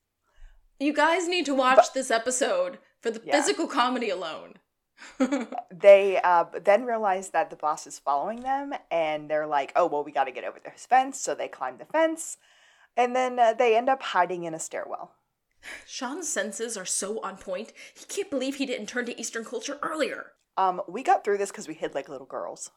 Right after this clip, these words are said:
Speaker 1: Yeah, we got lucky. Sean's like, <laughs> so, mean guy passes them by. And Sean is like, "Gus, don't be the ten tigers of Canton. We have reached a new level."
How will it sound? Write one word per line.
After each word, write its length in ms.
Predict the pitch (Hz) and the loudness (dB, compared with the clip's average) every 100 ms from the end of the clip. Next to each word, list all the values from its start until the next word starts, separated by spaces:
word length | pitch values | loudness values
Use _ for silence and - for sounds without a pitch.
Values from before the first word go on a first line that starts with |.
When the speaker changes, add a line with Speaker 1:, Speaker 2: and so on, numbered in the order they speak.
| _ | _
Speaker 1:
Yeah, 220 | - 220 - 196 | -8 -6 -6 -10
we 140 | 240 | -6
got 240 | 226 208 180 | -4 -6 -6
lucky. 400 | 170 - - - - - - | -10 -10 -18 -20 -20 -20 -16
Sean's 300 | - 233 233 | -10 -8 -4
like, 320 | 214 202 - _ - | -2 -2 -6 _ -14
<laughs> 1080 | 220 262 285 269 233 - - - - - - | -12 -10 -10 -10 -8 -10 -10 -20 -18 -20 -16
so, 560 | - 311 262 247 254 254 _ _ _ _ _ _ _ _ - | -4 0 2 0 -2 -12 _ _ _ _ _ _ _ _ -8
mean 280 | 262 392 370 | -4 -2 2
guy 160 | 311 | 0
passes 400 | 277 185 208 196 | 2 0 0 -4
them 180 | 190 180 | -6 -4
by. 300 | - - - _ _ _ _ - - - - | -4 -4 -8 _ _ _ _ -20 -20 -20 -6
And 400 | 233 233 226 - | -2 -2 -2 -6
Sean 180 | - 311 | -6 -6
is 100 | 302 | -4
like, 240 | 294 220 | -4 -4
"Gus, 360 | 320 320 302 - _ _ - | 0 0 0 -8 _ _ -8
don't 200 | 339 330 | -8 -4
be 120 | 262 | -4
the 80 | 226 | -4
ten 300 | - 233 220 | -2 -2 -2
tigers 360 | 220 196 190 | -6 -6 -6
of 120 | 180 - | -8 -12
Canton. 520 | 190 165 - - - _ _ _ _ _ _ _ | -10 -10 -12 -14 -18 _ _ _ _ _ _ _
We 240 | 196 262 320 | -6 -2 0
have 160 | 320 | -2
reached 560 | 240 202 208 180 - - | -2 -4 -4 -6 -10 -8
a 60 | 196 | -8
new 260 | 196 190 | -6 -8
level." 480 | 175 147 - - - | -6 -8 -8 -10 -12